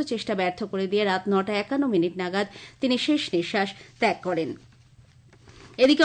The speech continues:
অন্ত্যেষ্টির জন্য দিল্লি ট্রাফিক পুলিশ আজ বেশ কিছু বিধিনিষেধ আরোপ করেছে। সকাল সাতটা থেকে বেলা তিনটে পর্যন্ত রিং রোড, নিষাদ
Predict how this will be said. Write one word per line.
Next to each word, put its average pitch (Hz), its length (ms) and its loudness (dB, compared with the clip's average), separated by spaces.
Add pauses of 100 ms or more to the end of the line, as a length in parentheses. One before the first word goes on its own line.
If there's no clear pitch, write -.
অন্ত্যেষ্টির 349 460 8
জন্য 381 120 12 (100)
দিল্লি 320 260 6
ট্রাফিক 311 360 4
পুলিশ 330 240 6 (120)
আজ 254 80 2 (100)
বেশ 269 200 4
কিছু 294 180 0 (100)
বিধিনিষেধ 254 520 2 (100)
আরোপ 202 240 0
করেছে। 196 260 -2 (140)
সকাল 262 300 2
সাতটা 285 300 -2
থেকে 277 240 -2
বেলা 208 240 0
তিনটে 214 320 -4
পর্যন্ত 202 280 -2 (180)
রিং 226 120 0 (100)
রোড, 247 140 6 (400)
নিষাদ 269 280 4